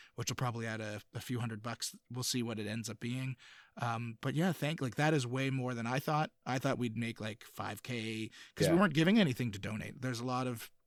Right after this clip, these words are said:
Speaker 1: you know, a lot of charity things will be like, "Hey, if you donate, you have a chance to win something." And we were just like, "Please donate and, um, help us." And people did, like, in droves. It was quite,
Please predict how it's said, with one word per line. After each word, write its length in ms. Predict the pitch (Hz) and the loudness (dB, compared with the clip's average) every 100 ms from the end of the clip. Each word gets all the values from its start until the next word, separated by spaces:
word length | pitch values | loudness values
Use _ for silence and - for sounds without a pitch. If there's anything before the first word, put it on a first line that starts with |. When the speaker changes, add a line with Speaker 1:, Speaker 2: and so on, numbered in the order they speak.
| - | -8
Speaker 1:
you 80 | 123 | -6
know, 60 | |
a 40 | 113 | -4
lot 200 | 110 113 | -4 -4
of 60 | |
charity 300 | - 120 110 | -4 -4 -4
things 260 | 110 117 113 | -6 -6 -6
will 60 | 107 | -6
be 100 | 104 | -6
like, 140 | 104 | -4
"Hey, 140 | 143 135 | -2 0
if 80 | 113 | -2
you 80 | |
donate, 440 | 113 117 120 123 - - - - | -4 -2 -2 -4 -8 -16 -12 -4
you 80 | |
have 60 | 131 | -2
a 40 | 123 | 0
chance 220 | 139 135 | 0 0
to 80 | 143 | 2
win 140 | 180 | 2
something." 300 | 175 110 107 | 2 0 -2
And 100 | 113 | -4
we 60 | 127 | -4
were 40 | 120 | -4
just 140 | 123 | -4
like, 120 | 110 | -4
"Please 180 | 135 117 | -4 -4
donate 360 | 123 131 117 - - - - - | -4 -4 -6 -12 -20 -20 -20 -8
and, 420 | 120 117 120 117 | -6 -4 -6 -6
um, 460 | 117 117 117 113 104 _ _ _ _ _ | -4 -4 -4 -6 -10 _ _ _ _ _
help 200 | 131 147 | -2 -2
us." 240 | 110 - - _ - - - - | -2 -4 -8 _ -20 -20 -18 -6
And 260 | 123 113 - | -4 -4 -2
people 240 | 135 123 | -2 -2
did, 420 | 113 131 120 120 120 | -4 -2 -2 -6 -8
like, 160 | 104 | -4
in 100 | 110 | -4
droves. 460 | 104 101 131 101 - | -2 0 0 0 -4
It 80 | 104 | -6
was 80 | |
quite, 340 | - 135 123 | -4 -2 -2